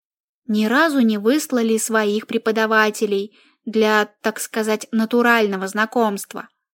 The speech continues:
А потому особого рвения при его изучении я не проявляла. Поэтому и о научном сотрудничестве с Вёрджилом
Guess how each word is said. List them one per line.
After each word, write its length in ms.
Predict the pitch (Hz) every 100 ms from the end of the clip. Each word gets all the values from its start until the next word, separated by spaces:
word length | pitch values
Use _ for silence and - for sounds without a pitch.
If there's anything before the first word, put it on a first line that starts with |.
| _ _ _ _ _ _ -
А 100 | 233
потому 680 | 247 240 254 254 277 302 _ _ _
особого 600 | 240 233 - 247 240 233
рвения 640 | 226 226 247 285 254 214 208
при 180 | 214
его 340 | 208 214 226 220
изучении 840 | 214 214 - 240 247 233 190 - _ _ _
я 340 | 247 233 226 226
не 240 | 226 233
проявляла. 880 | 233 233 240 254 262 247 208 175 - _ _ _ _ _ _ _ _ _ -
Поэтому 600 | 214 247 277 277 262 262
и 200 | 254 262
о 120 | 254
научном 640 | 254 262 254 226 - 196
сотрудничестве 1120 | - 208 - 254 294 247 220 202 - 196 185 - _ -
с 160 | -
Вёрджилом 760 | 226 240 262 226 208 190 190